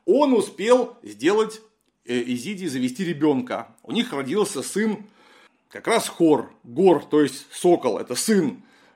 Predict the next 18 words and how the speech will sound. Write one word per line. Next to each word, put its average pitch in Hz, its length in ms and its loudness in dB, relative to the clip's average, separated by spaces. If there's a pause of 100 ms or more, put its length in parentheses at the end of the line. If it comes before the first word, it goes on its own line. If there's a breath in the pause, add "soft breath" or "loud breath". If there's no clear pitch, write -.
(160)
э, - 40 -20
Азириса, 127 880 0
который 139 960 2
сражается 160 600 2
с - 40 -2
Сетом 131 380 4
вечно 117 360 -4
совершенно, - 540 -18
в - 80 -20
постоянном 214 420 0
противостоянии 165 600 0
добра 143 320 2
и 135 60 0
зла. 107 400 -8
Азирис 202 480 0
уходит 196 460 0
и - 20 -14
делается 151 500 -2